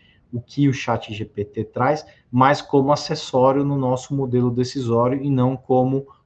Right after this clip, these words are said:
o grande assunto que vai decidir, né? Não, al-, algo como uma Skynet,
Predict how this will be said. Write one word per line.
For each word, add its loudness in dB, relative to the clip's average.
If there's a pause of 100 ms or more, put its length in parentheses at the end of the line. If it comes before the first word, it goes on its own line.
(180)
o 6
grande 2
assunto -6
que -10
vai -4
decidir, -8
né? -14
Não, -12 (240)
al-, -4
algo 4
como 0
uma 0
Skynet, -6